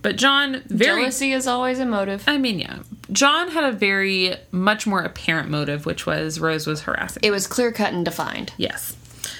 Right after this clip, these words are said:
Speaker 1: In April of nineteen ninety-seven,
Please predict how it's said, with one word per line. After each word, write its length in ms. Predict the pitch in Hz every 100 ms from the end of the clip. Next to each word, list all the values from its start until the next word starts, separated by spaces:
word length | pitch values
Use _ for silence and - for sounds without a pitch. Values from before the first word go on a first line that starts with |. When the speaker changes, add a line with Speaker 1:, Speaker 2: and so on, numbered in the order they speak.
| - - - - -
Speaker 1:
In 180 | 240 240
April 300 | 240 262 339
of 60 |
nineteen 320 | 285 262 277 254
ninety-seven, 760 | 240 262 - 165 165 170 170